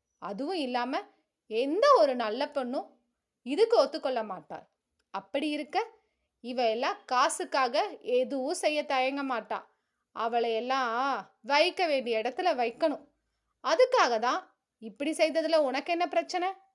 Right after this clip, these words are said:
என கேட்டாள். அவளுக்கு விதுரன் அக்ரிமெண்ட் திருமணம் செய்வது கொஞ்சமும் பிடிக்கவில்லை. அவள் தனது நாத்தனார் நிலானியை திருமணம் செய்ய சொல்லி விதுரனுக்கு ஆக்சிடென்ட் ஆகும் முன் கேட்டதற்கு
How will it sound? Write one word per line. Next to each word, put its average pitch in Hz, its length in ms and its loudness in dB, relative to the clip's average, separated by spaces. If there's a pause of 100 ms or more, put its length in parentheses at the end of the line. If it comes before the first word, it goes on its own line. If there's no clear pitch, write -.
என 359 240 -2
கேட்டாள். 214 440 -4 (600)
அவளுக்கு 392 540 4 (600)
விதுரன் 440 460 4
அக்ரிமெண்ட் 427 520 2
திருமணம் 330 400 0
செய்வது 277 420 -2 (300)
கொஞ்சமும் 277 560 -2
பிடிக்கவில்லை. 254 600 -4 (560)
அவள் 294 300 4
தனது 415 360 0
நாத்தனார் 339 640 -2
நிலானியை 330 680 0
திருமணம் 349 460 -2
செய்ய 294 300 -4
சொல்லி 269 400 -4 (680)
விதுரனுக்கு 403 600 4 (200)
ஆக்சிடென்ட் 285 520 -2
ஆகும் 285 360 2
முன் 302 200 -2
கேட்டதற்கு 247 640 -2